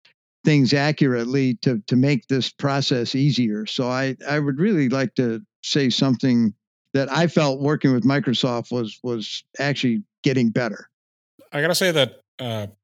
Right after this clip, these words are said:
Speaker 2: Microsoft has changed significantly under the leadership of Satya Nadella, right? So they became more friendly with businesses. They became friendly with,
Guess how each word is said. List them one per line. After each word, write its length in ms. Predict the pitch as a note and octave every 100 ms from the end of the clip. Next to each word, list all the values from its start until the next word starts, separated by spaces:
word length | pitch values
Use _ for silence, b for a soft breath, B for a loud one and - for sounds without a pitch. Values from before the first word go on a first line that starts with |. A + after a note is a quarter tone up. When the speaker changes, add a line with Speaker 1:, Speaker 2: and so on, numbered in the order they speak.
| _ C3
Speaker 2:
Microsoft 400 | B2+ C#3+ E3 C3+
has 160 | A2+
changed 680 | - C#3 B2 A#2 F#2+ - A#2
significantly 840 | - B2+ A2 C3+ C#3 A2+ G2+ G2+
under 300 | G2 G#2+ G#2
the 100 | G#2 G2+
leadership 440 | G#2+ A#2 - A2+
of 120 | G#2
Satya 320 | - A2 G2+ A2
Nadella, 440 | G2+ G#2 G2+ F2+
right? 160 | G2 G#2
So 300 | A2+ G2 G2 _ _ _
they 100 | A#2+
became 340 | A2+ A2 A#2 A2+
more 200 | A#2 G#2+
friendly 360 | - B2 B2
with 240 | A#2 A2 G2
businesses. 580 | A#2 - A#2+ - A#2 G#2
They 100 | A2
became 400 | G#2+ - A2 G2
friendly 280 | A#2+ A#2
with, 320 | A#2 G#2+ G#2